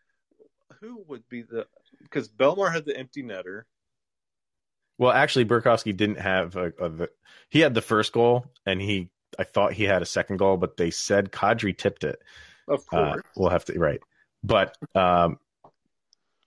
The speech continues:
Speaker 2: but I, do you wanna guess, or do you want me to just tell you?
Speaker 1: I, I am, I don't know who that second one would be.
Speaker 2: It would be Logan O'Connor.
Speaker 1: Oh,
Speaker 2: Logan O'Connor.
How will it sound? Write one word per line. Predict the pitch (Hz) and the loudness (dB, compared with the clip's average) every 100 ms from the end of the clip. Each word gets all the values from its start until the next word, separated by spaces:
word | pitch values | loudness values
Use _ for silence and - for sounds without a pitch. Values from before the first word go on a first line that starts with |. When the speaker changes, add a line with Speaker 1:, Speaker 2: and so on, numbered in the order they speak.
| _ - | _ -6
Speaker 2:
but | 92 - | -4 -2
I, | 85 | -6
do | - 80 | -6 -6
you | 85 | -2
wanna | 80 | -2
guess, | 76 85 80 107 | 0 -2 0 -2
or | 90 | -2
do | |
you | 87 | 0
want | 87 | -2
me | 87 | -2
to | |
just | 87 - | -4 -4
tell | 110 | -4
you? | - | -2
Speaker 1:
I, | - 220 320 | 0 2 2
I | - 294 | -2 -4
am, | 240 135 _ _ | -4 -8 _ _
I | 147 233 _ | -12 -12 _
don't | 117 113 | -14 -12
know | 131 | -10
who | 139 156 | -10 -10
that | 170 - | -12 -10
second | 190 185 196 | -14 -12 -12
one | 196 | -12
would | 190 175 | -12 -8
be. | 262 208 _ _ | -10 -10 _ _
Speaker 2:
It | 101 104 | 0 2
would | 127 | 4
be | 120 127 | 4 4
Logan | 120 127 139 | 6 4 4
O'Connor. | 135 131 143 110 _ _ _ _ _ - _ _ _ | 2 2 2 0 _ _ _ _ _ -20 _ _ _
Speaker 1:
Oh, | 82 101 120 143 156 95 82 | -12 -10 -8 -10 -10 -8 0
Speaker 2:
Logan | 95 113 | 2 4
O'Connor. | 113 127 123 95 | 2 4 4 2